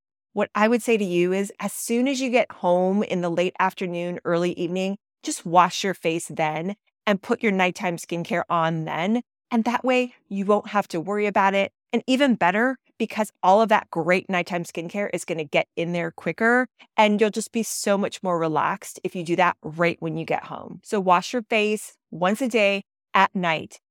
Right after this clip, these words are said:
Do not go to bed without washing your face. I don't care if you're wearing makeup or not, but especially if you're wearing makeup.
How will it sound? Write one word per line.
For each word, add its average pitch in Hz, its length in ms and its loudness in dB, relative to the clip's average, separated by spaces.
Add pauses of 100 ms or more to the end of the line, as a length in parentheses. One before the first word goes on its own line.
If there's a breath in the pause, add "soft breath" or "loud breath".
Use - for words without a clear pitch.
Do 180 120 -4
not 170 360 2
go 233 160 2
to 262 80 0
bed 247 340 4
without 190 300 0
washing 170 280 0
your 196 120 -4
face. 185 400 -2
I 170 100 0
don't 175 140 -4
care 180 200 -4
if - 120 -8
you're 165 80 -2
wearing 160 340 -4
makeup 180 380 0
or 226 100 -2
not, 180 340 2
but 165 140 -6
especially - 840 -4
if - 160 -10
you're 156 100 -6
wearing 156 320 -6
makeup. - 300 -10